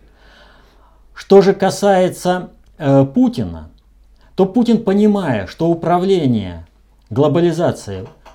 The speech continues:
во-, м, э, носит субъективный характер, предлагает всем странам другую концепцию объединения, многорегиональный блок.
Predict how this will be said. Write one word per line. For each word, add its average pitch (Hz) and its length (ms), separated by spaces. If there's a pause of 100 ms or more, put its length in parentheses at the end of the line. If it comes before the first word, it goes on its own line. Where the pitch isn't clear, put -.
во-, 151 260
м, 123 720
э, - 20
носит 135 380
субъективный 120 640
характер, 156 560 (320)
предлагает 180 960
всем 175 280
странам 107 560
другую 220 680
концепцию 160 640
объединения, 110 560
многорегиональный 147 1120
блок. 208 520